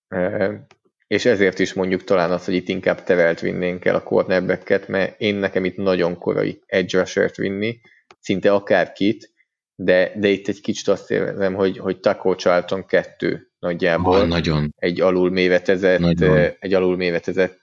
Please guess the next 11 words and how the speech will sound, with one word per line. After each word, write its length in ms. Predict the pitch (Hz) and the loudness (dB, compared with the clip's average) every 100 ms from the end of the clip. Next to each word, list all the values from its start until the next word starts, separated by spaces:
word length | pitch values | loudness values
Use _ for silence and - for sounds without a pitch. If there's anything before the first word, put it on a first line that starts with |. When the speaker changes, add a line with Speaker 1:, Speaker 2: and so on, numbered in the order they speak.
| - | -4
Speaker 1:
eh, 240 | 98 90 - | 0 0 0
edge 260 | 92 90 - | -2 -2 -6
defender. 760 | 92 - 90 92 92 95 92 - _ | -6 -4 -4 0 2 2 0 -8 _
Nem 220 | 95 92 | -6 -4
érzem, 340 | 90 92 90 | -4 -2 -4
hogy, 320 | 90 92 92 95 | -2 -4 -2 0
eh, 160 | 90 | 0
hogy 180 | - 90 | -2 -4
ezzel 220 | 92 101 | -2 0
előrébb 400 | 92 92 90 90 92 | 2 2 2 0 0
lenne 420 | 90 92 90 | -2 -2 -6